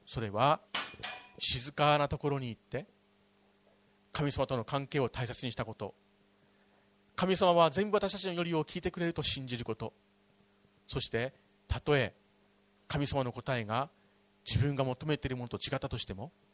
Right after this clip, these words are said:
それを喜んで受け取ったこと。それが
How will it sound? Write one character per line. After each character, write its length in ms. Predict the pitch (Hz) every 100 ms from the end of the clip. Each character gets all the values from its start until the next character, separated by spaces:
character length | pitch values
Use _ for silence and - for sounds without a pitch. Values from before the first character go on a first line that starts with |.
| _ _ _ _ _ _ _ -
そ 160 | -
れ 80 | 101
を 240 | 107 123 - _ _ 104
喜 320 | 107 117 131
ん 80 | 127
で 100 | 127
受 80 |
け 80 | 110
取 60 | 98
っ 40 |
た 120 | -
こ 80 | 104
と。 160 | 104 104 _ _ _ _ _ _ _ _ _
そ 180 | - 143
れ 120 | 131
が 200 | 123 131